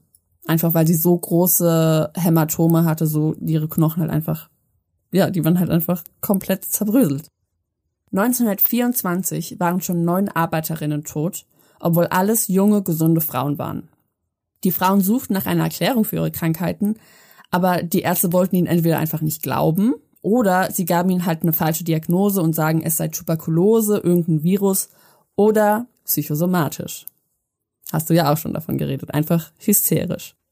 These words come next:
Sie wussten aber auch nicht, dass die Radiumfirmen einfach die Ärzte entweder bestochen haben, damit die das nicht diagnostizieren, dass es vom Radium kommt, oder die Radiumfirmen haben auch selbst Ärzte eingestellt,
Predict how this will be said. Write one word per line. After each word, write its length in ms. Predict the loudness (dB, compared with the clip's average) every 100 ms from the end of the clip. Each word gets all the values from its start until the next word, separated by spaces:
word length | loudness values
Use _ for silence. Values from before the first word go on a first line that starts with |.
| _ _ -4
Sie 180 | 2 4
wussten 320 | 4 2 0
aber 260 | -2 -2 -2
auch 120 | 0
nicht, 400 | 0 0 -6 -8
dass 160 | -2 0
die 120 | 0
Radiumfirmen 960 | 0 0 0 0 -2 -2 0 2 0 -2 _
einfach 460 | -4 -2 -2 -4 -8 _ -6
die 120 | -2
Ärzte 420 | 0 0 -2 0
entweder 300 | 0 0 -2
bestochen 560 | -2 -4 -2 0 0 0
haben, 480 | 0 0 2 0 -4 -4
damit 260 | 2 2 2
die 100 | -2
das 200 | 0 0
nicht 320 | 0 -2 -12 _ _ -2
diagnostizieren, 640 | 0 0 -2 -2 -4 -2
dass 140 | -2 -2
es 100 | -4
vom 160 | -4
Radium 320 | -2 0 0 0
kommt, 320 | -2 -4 0
oder 420 | 2 2 0 -2 _
die 160 | -8 -2
Radiumfirmen 480 | 0 2 2 2 2
haben 100 | 2
auch 180 | -2 -6 -8
selbst 440 | 0 2 2 -2 -4
Ärzte 360 | -4 -2 -2
eingestellt, 720 | 0 0 -2 -4 -6 -8 -10